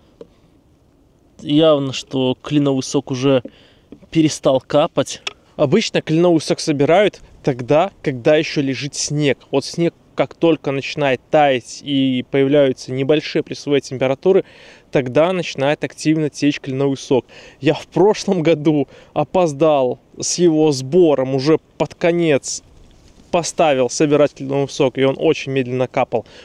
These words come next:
но быстрее, тем, чем сейчас. А сейчас, в этом году, я поставил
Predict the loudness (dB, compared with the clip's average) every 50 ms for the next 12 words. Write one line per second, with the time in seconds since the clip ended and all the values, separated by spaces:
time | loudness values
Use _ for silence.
0 | -6 -2 0 2 2 2 0 0 0 2 2 2 2 0 -2 -6 -6 -6 -10 -8
1 | -4 -2 -2 -2 -2 -2 -2 -4 -4 -2 -2 -2 -2 -2 -4 -8 _ _ -20 -20
2 | -20 -20 -16 -6 -2 0 2 2 2 0 -2 -4 -2 -2 -2 0 0 2 2 2
3 | 0 -2 -2 0 0 0 0 -2 -2 -2 0 0 2 0 0 0 -2 -4 -8 -4
4 | 0 2 2 2 2 0 -2